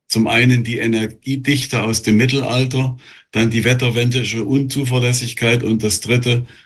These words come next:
befasst sich mit dem Geld der anderen. Dann kommt noch ein bisschen die Gaskraftwerkssackgasse und das Wasserstoffdelirium und zum Schluss natürlich die Frage, sind wir noch zu retten?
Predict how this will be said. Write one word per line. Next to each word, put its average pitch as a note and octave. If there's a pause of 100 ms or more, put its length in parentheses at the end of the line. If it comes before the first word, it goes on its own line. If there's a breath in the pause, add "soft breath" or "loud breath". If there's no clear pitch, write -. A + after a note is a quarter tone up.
(220 loud breath)
befasst A2+
sich G#2+
mit G#2+
dem G#2+
Geld G#2+
der G2
anderen. B2+ (320 soft breath)
Dann A#2+ (280)
kommt C3+
noch B2+
ein A#2+
bisschen B2
die A2+
Gaskraftwerkssackgasse B2+ (380 loud breath)
und A#2+
das -
Wasserstoffdelirium B2+
und A2
zum G#2+
Schluss B2
natürlich A2+
die A2+
Frage, G#2
sind G2+
wir G2
noch G2
zu -
retten? E2+